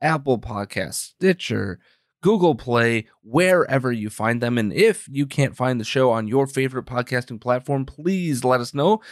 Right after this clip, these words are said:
so we can make sure that we get put on that platform. And of course, you can watch the show on Rumble, rumble dot com backslash critical thinking, every single Monday through Friday for you. Um, speaking of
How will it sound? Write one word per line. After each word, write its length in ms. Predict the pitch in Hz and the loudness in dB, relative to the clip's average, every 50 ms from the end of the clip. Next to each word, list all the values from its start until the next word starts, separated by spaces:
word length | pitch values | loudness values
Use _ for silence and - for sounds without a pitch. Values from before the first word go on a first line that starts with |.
| - | -12
so 160 | - - - 214 | -4 0 0 2
we 140 | 190 180 | 2 2
can 120 | - 180 170 | -2 0 0
make 160 | 165 156 139 | 0 -2 -2
sure 200 | - - 143 139 | -2 -4 -4 -2
that 160 | 135 131 110 | -2 -2 -4
we 400 | 98 113 117 113 110 113 117 - _ _ _ _ _ | -2 -4 -2 0 0 -2 -4 -6 _ _ _ _ _
get 360 | 101 107 101 92 87 - - _ _ _ _ _ _ _ - | -2 0 0 0 0 -2 -8 _ _ _ _ _ _ _ -4
put 300 | - 95 98 - _ - _ _ _ _ _ _ - - | 0 0 0 0 _ -10 _ _ _ _ _ _ -4 -2
on 420 | 107 107 104 104 101 98 107 127 - _ _ | 0 0 0 0 -2 -4 -6 -10 -14 _ _
that 460 | 110 104 110 95 95 95 98 - - _ _ _ _ _ - | -12 -4 -2 -2 -2 -2 -6 -10 -16 _ _ _ _ _ -2
platform. 460 | 214 247 262 - - - 120 104 - _ _ _ _ _ _ _ _ _ _ _ _ _ _ _ - | 0 0 0 0 2 0 0 0 0 _ _ _ _ _ _ _ _ _ _ _ _ _ _ _ 0
And 160 | 254 277 254 | 2 2 2
of 80 | 208 - | 4 4
course, 180 | 220 208 180 | 4 2 2
you 60 | 185 175 | 2 0
can 100 | 170 160 | 0 0
watch 140 | 147 139 | 0 -2
the 80 | - 143 | -4 -4
show 260 | 127 - 147 135 135 | -2 2 2 4 4
on 160 | 131 127 117 | 2 0 0
Rumble, 320 | 107 110 117 117 127 123 113 | 0 -2 -2 0 0 -2 0
rumble 320 | 117 151 196 202 170 147 | 2 0 0 2 0 0
dot 220 | 127 131 113 110 - | 0 0 -2 -2 -4
com 340 | - 113 113 113 113 110 - _ _ _ _ _ _ - | -4 -4 -4 -4 -6 -8 -10 _ _ _ _ _ _ -2
backslash 480 | 117 117 117 - 110 110 110 107 - - | -2 -2 -2 -2 -4 -4 -4 -4 -6 -4
critical 340 | - 127 123 113 - 107 | -2 -2 -2 -2 -4 -6
thinking, 320 | 101 - 113 104 107 107 - - | -8 -8 -8 -8 -8 -10 -8 -4
every 320 | 147 180 175 135 117 98 | -2 -2 0 0 -2 -2
single 300 | - - 110 104 95 95 | -2 -4 -6 -6 -6 -6
Monday 340 | 95 95 104 107 95 92 87 | -4 -2 -2 -2 -2 -4 -8
through 260 | - - 98 95 90 | -8 -8 -6 -6 -6
Friday 440 | 92 - - 120 127 127 123 120 117 | -6 -2 0 0 2 2 0 -2 -4
for 220 | - - 135 131 131 | -2 0 2 2 2
you. 300 | 127 127 131 135 131 135 - _ _ _ _ _ _ - | 4 2 2 0 0 -2 -8 _ _ _ _ _ _ -4
Um, 400 | 110 113 113 110 107 110 107 - - | -2 0 0 0 0 -2 -4 -8 -8
speaking 500 | - - - 220 226 - 220 202 175 147 | -8 -4 -4 -4 -4 0 0 0 0 2
of 240 | - 131 127 117 | 2 0 0 0